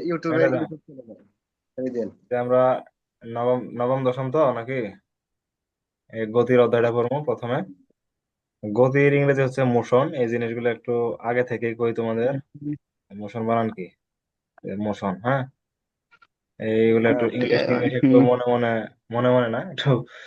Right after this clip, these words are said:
Speaker 2: বেশি করে পড়বা ইংলিশ গুলা। গতির ইংরেজি হচ্ছে মোশন। এই যে এই জিনিসগুলো একটু পড়বা।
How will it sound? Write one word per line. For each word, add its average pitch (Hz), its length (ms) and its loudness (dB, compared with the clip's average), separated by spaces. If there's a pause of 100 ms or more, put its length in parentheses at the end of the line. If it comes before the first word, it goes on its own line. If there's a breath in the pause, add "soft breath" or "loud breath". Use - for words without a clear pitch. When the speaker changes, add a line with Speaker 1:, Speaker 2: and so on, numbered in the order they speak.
(360 loud breath)
Speaker 2:
বেশি 107 160 -4
করে 113 200 0
পড়বা 107 300 4
ইংলিশ 101 320 -2
গুলা। 92 280 -6
গতির 117 360 2
ইংরেজি 120 260 4
হচ্ছে 113 220 0
মোশন। 101 340 -4 (2000 loud breath)
এই 127 120 2
যে 123 80 6
এই 123 120 8
জিনিসগুলো 123 360 4
একটু 120 180 2
পড়বা। 123 340 4